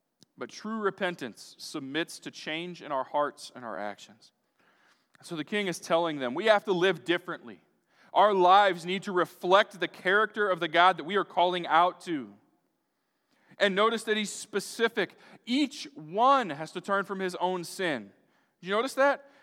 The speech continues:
See, we can mourn and we can grieve the sin of other people, but ultimately it's your own sin that makes you worthy of destruction and judgment. And so we need to repent and turn from our own sin.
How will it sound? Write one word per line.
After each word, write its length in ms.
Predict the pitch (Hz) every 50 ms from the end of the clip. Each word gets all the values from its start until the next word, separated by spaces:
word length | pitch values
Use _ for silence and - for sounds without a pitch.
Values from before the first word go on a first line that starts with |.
| _ _
See, 180 | - - 240
we 180 | 226 214 262 302
can 180 | 302 277 247 240
mourn 340 | 220 226 262 294 277 240
and 60 | 214 220
we 100 | 269 -
can 140 | 269 226
grieve 340 | 170 185 214 254 285 269 214
the 80 | 233 208
sin 260 | - - 247 262 254
of 80 | 220 208
other 300 | - 190 226 240 262 226
people, 400 | - - 233 247 254 - 254 233
but 140 | 196 208 -
ultimately 560 | 185 226 262 254 - 254 254 226 226 233 226
it's 140 | 208 - -
your 180 | 233 214 214 - -
own 380 | 208 220 233 247 262 254 247
sin 380 | - - - 196 233 254 247 233
that 160 | 208 196 170
makes 240 | 185 208 208 - -
you 100 | - 214
worthy 420 | 180 175 196 214 226 208 226 220 208
of 100 | 202 180
destruction 580 | 202 185 - - 202 196 196 - - 196 180
and 140 | 175 165 156
judgment. 480 | 139 165 160 165 151 147 139 123 104 - _ _ _ _ _ _ _ _ _ _ _ _ _ _ _ _ _ _ _ _ _ _ _ _ -
And 80 | 156 -
so 80 | 208
we 80 | 208 220
need 140 | 226 226 208
to 80 | 226
repent 460 | 214 208 208 208 208 226 233 214 185 180
and 120 | 190 185
turn 220 | - 202 208 214 208
from 160 | - 214 196
our 160 | 190 190 190 -
own 320 | 196 208 214 220 220 208 196
sin. 420 | - - - 170 147 127 104 98